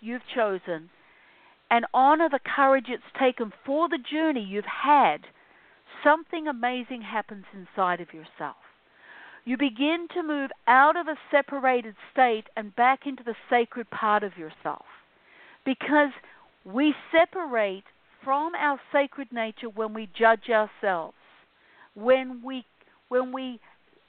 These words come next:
limit ourselves with, with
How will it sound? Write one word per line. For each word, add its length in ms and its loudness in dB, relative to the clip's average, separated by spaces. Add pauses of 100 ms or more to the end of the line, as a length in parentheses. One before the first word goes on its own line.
(120)
limit 540 0 (100)
ourselves 760 2 (240)
with, 340 2 (500)
with 160 -8